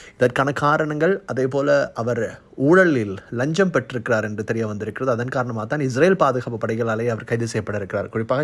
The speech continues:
ஷின் பெட்டினால் அவர் கைது செய்யப்பட இருக்கிறார். இஸ்ரேலினுடைய ரகசிய உளவு பிரிவு ஏற்கனவே அதனுடைய தலைவரை கூட பணி நீக்கம் செய்திருந்தார் இல்லையா? அதற்கு காரணம் அவரை கைது செய்து விடுவார்கள் என்ற அச்சம் தான் என்பது இப்போது தான் தெரிகிறது. ஆ, மக்கள் இப்போது போராட்டத்தை நடாத்துகிறார்கள். மிக முக்கியமான காரணம், அவருடைய இரண்டு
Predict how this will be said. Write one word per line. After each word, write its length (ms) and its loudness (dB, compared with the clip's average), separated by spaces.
ஷின் 180 0
பெட்டினால் 440 2
அவர் 160 2
கைது 240 2
செய்யப்பட 340 -4
இருக்கிறார். 400 -4
இஸ்ரேலினுடைய 480 0
ரகசிய 560 0
உளவு 340 -2
பிரிவு 400 -4
ஏற்கனவே 360 2
அதனுடைய 340 2
தலைவரை 360 2
கூட 180 2
பணி 200 -2
நீக்கம் 260 -2
செய்திருந்தார் 540 -2
இல்லையா? 260 0
அதற்கு 280 -2
காரணம் 500 0
அவரை 240 -2
கைது 260 0
செய்து 220 -2
விடுவார்கள் 380 -2
என்ற 140 0
அச்சம் 260 -2
தான் 140 -2
என்பது 220 0
இப்போது 260 -2
தான் 180 -2
தெரிகிறது. 580 -6
ஆ, 400 -6
மக்கள் 380 0
இப்போது 260 0
போராட்டத்தை 480 -2
நடாத்துகிறார்கள். 800 0
மிக 240 -4
முக்கியமான 500 -2
காரணம், 460 -4
அவருடைய 440 0
இரண்டு 640 0